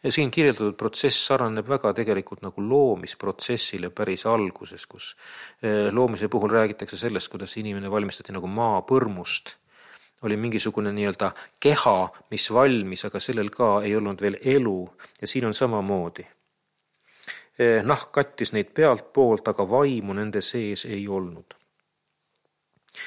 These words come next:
Siis ta ütles mulle: "Kuuluta vaimule, kuuluta, inimese poeg, ja ütle vaimule: 'Nõnda ütleb Issand Jumal: vaim, tule nelja tuule poolt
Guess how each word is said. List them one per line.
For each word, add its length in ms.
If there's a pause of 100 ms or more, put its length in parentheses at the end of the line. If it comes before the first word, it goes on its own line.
(200)
Siis 180
ta 80
ütles 300
mulle: 380 (840)
"Kuuluta 540
vaimule, 500 (680)
kuuluta, 500
inimese 380
poeg, 360
ja 80
ütle 360
vaimule: 440 (960)
'Nõnda 320
ütleb 320
Issand 480
Jumal: 320 (1120)
vaim, 460 (420)
tule 500
nelja 440 (100)
tuule 340
poolt 680